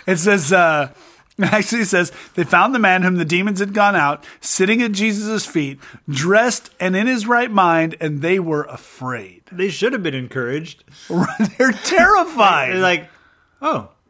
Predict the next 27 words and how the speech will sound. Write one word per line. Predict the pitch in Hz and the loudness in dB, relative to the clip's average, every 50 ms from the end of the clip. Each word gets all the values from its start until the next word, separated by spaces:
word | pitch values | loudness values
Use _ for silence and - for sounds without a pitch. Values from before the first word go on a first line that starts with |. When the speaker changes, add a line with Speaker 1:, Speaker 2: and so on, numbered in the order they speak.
| _ _ - - | _ _ -14 -8
Speaker 2:
uh, | 175 170 165 165 170 170 165 175 180 | -4 -2 0 0 -2 -2 -6 -10 -10
things | 180 - 202 202 190 196 | -6 -4 -4 -2 -2 -2
are | 202 | -2
looking | 202 208 208 214 196 196 | -2 -2 -2 -2 -2 -2
better." | 240 277 269 175 | -2 0 0 -2
<laughs> | 127 - - - - | -4 -6 -10 -8 -6
Speaker 1:
Wh-, | 175 131 - - 156 | -6 -6 -4 -2 0
why | 143 139 156 | 2 2 4
are | 165 170 | 4 2
all | 170 | 2
the | 165 180 | 0 -2
pigs | - 190 208 196 - | -2 -4 -4 -4 -6
gone? | - - 117 95 95 - _ _ _ | -10 -10 -10 -10 -12 -16 _ _ _
Speaker 2:
He | - 160 190 | -6 -2 -2
has | 202 190 190 | -2 -2 -2
clothes. | - 254 277 247 156 113 - - - _ _ _ _ _ _ _ _ _ | -2 -2 -2 -2 -4 -6 -10 -14 -20 _ _ _ _ _ _ _ _ _
Speaker 1:
But | - - _ _ _ - - - - 156 147 139 143 - | -20 -20 _ _ _ -20 -14 -8 -6 -6 -6 -8 -8 -4
why | 147 151 151 | 0 0 0
are | 147 | 0
the | 139 143 | 0 -4
pigs | 135 185 202 190 170 - | -4 -6 -6 -6 -8 -10
gone? | - 127 104 101 101 - - - - - - _ - | -12 -12 -12 -12 -16 -20 -20 -20 -20 -20 -20 _ -8
Speaker 2:
Uh, | - 185 185 - - 175 156 | -6 -4 -4 -6 -8 -14 -14
so | - - 196 196 | -8 -4 -4 -2
the | 185 160 175 | -2 -4 -6
pigs, | 147 - 208 220 180 131 120 - - | -4 -2 0 0 0 0 -4 -8 -10
okay. | - 160 139 147 131 117 | -12 -10 -8 -8 -8 -8